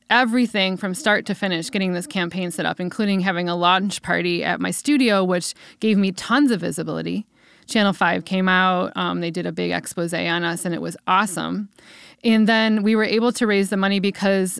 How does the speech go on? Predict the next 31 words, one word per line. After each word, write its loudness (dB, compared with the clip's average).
not 4
only 2
are 0
you 0
utilizing 2
your 0
own 2
network, 0
but -2
theirs 2
as -2
well. 0
And -4
they 0
have 2
upwards -4
of -2
five 2
hundred -2
investors 0
that -2
are -2
kind -6
of -4
just -6
sitting 0
and 0
waiting 0
and -2
looking -2
at -2